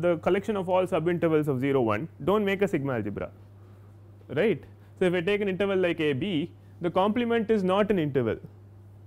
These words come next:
right, for example.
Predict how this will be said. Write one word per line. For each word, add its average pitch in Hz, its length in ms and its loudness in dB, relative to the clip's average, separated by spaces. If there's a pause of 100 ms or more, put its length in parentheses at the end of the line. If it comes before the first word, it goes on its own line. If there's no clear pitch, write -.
(1700)
right, 170 260 0
for 147 140 -2
example. 113 440 -4